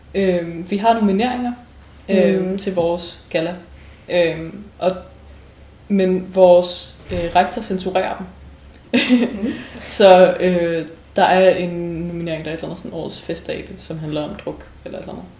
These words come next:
Speaker 1: Og, men der er
Speaker 2: Mhm.
Speaker 1: ikke noget, mig bekendt, som jeg kan huske, der
Speaker 2: Ja,
Speaker 1: handler
Speaker 2: der
Speaker 1: om
Speaker 2: er,
Speaker 1: sex.
Speaker 2: ja, der er jo bare årets putte,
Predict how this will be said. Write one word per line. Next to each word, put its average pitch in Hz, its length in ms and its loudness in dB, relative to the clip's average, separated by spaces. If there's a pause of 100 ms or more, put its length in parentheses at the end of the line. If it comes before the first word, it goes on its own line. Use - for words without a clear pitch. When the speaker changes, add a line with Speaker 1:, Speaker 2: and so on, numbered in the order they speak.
(180)
Speaker 1:
Og, 151 180 -8 (720)
men 190 160 2
der 170 80 8
er 165 140 6
Speaker 2:
Mhm. 185 80 4
Speaker 1:
ikke 208 120 2
noget, 185 260 8
mig 175 160 8
bekendt, - 580 -4 (180)
som 175 180 -4
jeg 165 80 -2
kan 185 100 -4
huske, 185 300 -4
der 196 80 6
Speaker 2:
Ja, 208 80 12
Speaker 1:
handler 190 180 10
Speaker 2:
der 180 60 10
Speaker 1:
om 202 60 10 (160)
Speaker 2:
er, 202 120 4
Speaker 1:
sex. - 280 -6
Speaker 2:
ja, 208 280 10
der 180 80 4
er 170 40 8
jo 170 100 6
bare 175 280 2 (160)
årets 196 640 6 (120)
putte, 226 480 -4